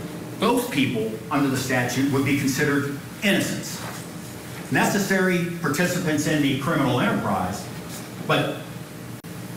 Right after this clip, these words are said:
not charged because they were just doing their job and did not really know that what they were doing was not proper, because their job, when they do it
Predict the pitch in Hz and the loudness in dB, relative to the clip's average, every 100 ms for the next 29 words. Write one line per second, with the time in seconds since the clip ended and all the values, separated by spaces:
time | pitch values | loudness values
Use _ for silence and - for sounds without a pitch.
0 | - - 151 156 143 - - - 190 180 | -10 -2 2 2 0 -6 -8 0 2 4
1 | 120 120 131 127 131 - - - 156 175 | 2 0 0 2 2 2 0 -2 2 4
2 | 165 127 123 135 - 131 127 117 107 135 | 4 2 0 0 2 2 2 2 2 2
3 | 131 - - 120 117 151 139 135 135 - | 2 2 0 0 2 2 4 4 2 2
4 | 135 131 120 113 - - 104 104 - - | 2 4 4 4 4 4 2 -2 -6 -12
5 | - 123 - 123 123 110 110 131 135 110 | -8 -4 2 2 4 2 2 2 2 2
6 | 104 104 113 117 - - 123 - - - | 2 2 2 2 2 2 2 2 0 -6
7 | - - - - - - 151 135 123 151 | -8 -8 -8 -8 -6 0 2 4 4 4
8 | 151 131 123 120 120 120 113 113 123 123 | 4 4 2 2 2 2 4 2 2 2